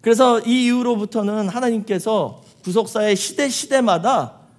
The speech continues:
하나님의 인을 주셨다는 거예요. 표를. 그 하나님의 택한 백성들을 보호하기 위해서 하나님의 시대마다 그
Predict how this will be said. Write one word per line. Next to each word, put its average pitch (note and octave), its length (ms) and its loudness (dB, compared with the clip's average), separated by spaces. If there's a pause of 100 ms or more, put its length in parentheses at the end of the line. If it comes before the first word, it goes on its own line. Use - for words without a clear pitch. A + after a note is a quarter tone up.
(180)
하나님의 C4 800 0
인을 C#4 320 6
주셨다는 F3 440 -4
거예요. F#3 180 -16
표를. C4 380 0 (2250)
그 A#3 340 -2
하나님의 A#3 420 -2
택한 B3+ 300 -4
백성들을 G3 540 0
보호하기 F3+ 500 2
위해서 C#3 520 -4 (580)
하나님의 B3+ 440 -2
시대마다 A3+ 1000 0
그 - 160 -12